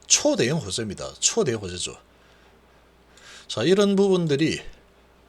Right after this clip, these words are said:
실질적으로 일어날 가능성이 일어나지 않을 가능성보다 훨씬 더 높다는 거죠. 이집트, 폴란드, 사우디에서 K 원전 르네상스는 가속이 된다. 계속해서 이제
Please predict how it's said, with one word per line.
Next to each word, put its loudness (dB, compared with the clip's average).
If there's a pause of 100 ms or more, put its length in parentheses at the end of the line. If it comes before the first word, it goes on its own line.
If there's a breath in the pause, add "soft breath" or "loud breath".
(240)
실질적으로 0 (540 soft breath)
일어날 4
가능성이 -2 (260)
일어나지 2
않을 0
가능성보다 -2 (420 loud breath)
훨씬 4
더 -10
높다는 -8
거죠. -10 (420 loud breath)
이집트, -2 (320)
폴란드, 2 (380 soft breath)
사우디에서 4
K 6
원전 -2
르네상스는 0 (220 loud breath)
가속이 0
된다. -8 (380 loud breath)
계속해서 4
이제 -2